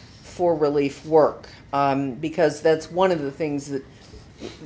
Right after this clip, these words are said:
you hear a lot about the volunteers that try to, you know, arrive, um, in, if there's been a massive disaster and not being trained. Um, it's a,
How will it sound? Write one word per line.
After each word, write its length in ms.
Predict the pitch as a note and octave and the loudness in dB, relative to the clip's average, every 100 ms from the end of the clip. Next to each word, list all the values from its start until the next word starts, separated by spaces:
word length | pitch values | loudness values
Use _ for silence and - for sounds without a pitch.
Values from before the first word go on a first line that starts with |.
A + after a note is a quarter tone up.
| - | -14
you 160 | F3+ F#3 | -10 -8
hear 320 | - C4 A3 | 0 4 6
a 60 | |
lot 300 | D#3 D#3+ D#3+ D3+ | 6 6 6 6
about 240 | C#3 C3+ | 2 2
the 40 | |
volunteers 720 | C#3 D3 D3 D3 E3+ D#3 D3+ - - D#3 | -2 -2 -4 -4 -4 -4 -6 -16 -20 -4
that 140 | D3+ - - - | -4 -4 -16 -14
try 300 | - D#3+ D3+ | 0 4 4
to, 200 | C3+ C#3 | 0 -10
you 120 | E3+ | -6
know, 180 | D3+ B2+ | -6 -6
arrive, 640 | D3+ E3+ E3+ D#3 C#3 - - - - - - - - | -2 4 6 6 4 -2 -10 -18 -20 -20 -20 -14 -2
um, 560 | D3+ D3+ D3 C#3+ - - | 2 2 0 -4 -10 -10
in, 300 | F3+ F3 D#3+ - - - | -2 0 -2 -6 -18 -20
if 260 | - E3+ F3 | -10 -8 -4
there's 240 | F3 E3 | -4 -4
been 240 | - E3+ D#3+ | -2 0 2
a 160 | D3+ C#3+ - - F2 | 0 -4 -18 -18 -8
massive 420 | E3 D#3 D#3 D3 | 0 0 0 -6
disaster 500 | D3 D3+ C#3 C#3+ C#3+ | -6 0 0 0 -4
and 80 | D#3 | -2
not 200 | D3+ C#3+ | -2 -2
being 180 | C#3 | -6
trained. 360 | C3 A#2+ F#2 - - - - - - - | -6 -8 -8 -14 -20 -20 -20 -20 -12 0
Um, 300 | D#3 D3+ - - | 0 0 -4 -4
it's 160 | F#3+ | 0
a, 120 | G3 | 0